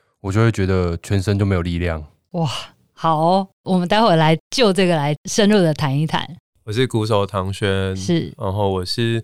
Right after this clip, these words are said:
Speaker 3: 高雄的旗山这个小镇
Speaker 2: 嗯。
Speaker 3: 出生的。
Speaker 2: 好，旗山种香蕉的。
Speaker 3: 对，
Speaker 2: 好的。
Speaker 3: 就是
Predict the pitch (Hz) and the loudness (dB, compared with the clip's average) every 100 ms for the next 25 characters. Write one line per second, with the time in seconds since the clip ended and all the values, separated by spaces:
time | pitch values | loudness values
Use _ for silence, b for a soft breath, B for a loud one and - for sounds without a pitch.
0 | B B _ 110 110 110 95 85 87 87 | B B _ 0 0 0 -4 -6 -8 -6
1 | 98 90 87 87 90 90 90 90 - - | -4 -2 -2 -4 -6 -6 -8 -10 -8 -6
2 | 107 - 139 151 143 104 98 - - 101 | -6 0 0 0 -2 0 -2 -4 -2 -2
3 | - 180 - - 101 98 98 90 90 - | -2 -6 -6 -8 -6 -4 -4 -4 -8 -10
4 | - 160 156 - 185 180 180 190 233 196 | -6 -6 -4 0 0 2 2 2 2 2
5 | 180 185 185 170 160 156 - 104 87 87 | 2 2 2 2 0 -2 -4 -2 -2 -4
6 | - 139 - 98 | -14 -6 -4 0